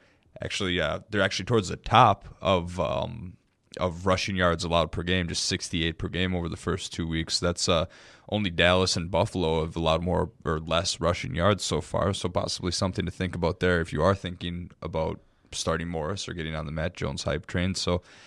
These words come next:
I don't know. I, I, I don't really like it being on a short week. Over under for the game, just forty-four.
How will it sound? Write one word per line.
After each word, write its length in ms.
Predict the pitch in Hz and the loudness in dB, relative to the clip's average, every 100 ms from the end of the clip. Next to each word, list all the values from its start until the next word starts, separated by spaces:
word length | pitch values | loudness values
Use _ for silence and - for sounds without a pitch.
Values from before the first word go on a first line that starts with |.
| - - - | -20 -20 0
I 120 | 117 | 4
don't 100 | 123 | 8
know. 200 | 147 120 | 8 8
I, 300 | 110 - 104 | 4 0 0
I, 60 | - | 2
I 80 | 123 | 6
don't 120 | 151 | 8
really 180 | 151 139 | 8 8
like 260 | 101 127 151 | 10 8 8
it 120 | 127 | 4
being 200 | 123 123 | 6 8
on 100 | 117 | 6
a 40 | |
short 300 | 107 - 117 82 | 6 6 6 6
week. 260 | 110 120 | 4 4
Over 260 | - 98 101 | 4 4 4
under 180 | 104 104 | 4 2
for 140 | 104 | 0
the 80 | 95 | 0
game, 260 | 98 104 | 2 4
just 180 | 92 90 | 2 -2
forty-four. 840 | - 98 98 87 - 92 104 107 | 0 2 2 -2 0 2 4 2